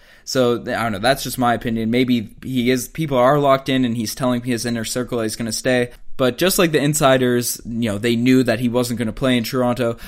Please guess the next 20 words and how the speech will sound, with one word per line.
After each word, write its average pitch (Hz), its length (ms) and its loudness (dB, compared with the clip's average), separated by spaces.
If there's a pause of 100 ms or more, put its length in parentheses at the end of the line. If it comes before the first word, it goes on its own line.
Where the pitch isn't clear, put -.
I, 120 240 0
I'm 151 80 2
gonna 156 100 2
take 143 240 -2
everything 123 320 -4
with 113 140 -8
a - 40 -10
grain 117 240 -6
of 104 60 -6
salt 107 300 -4
that 104 160 -6
comes 110 180 -6
from 104 160 -8
official 107 640 -6
sourced - 640 -6 (280)
reports 107 460 -4
of 104 200 -6
Kawhi 107 320 -2
Leonard 104 320 -6
speaking. - 420 -8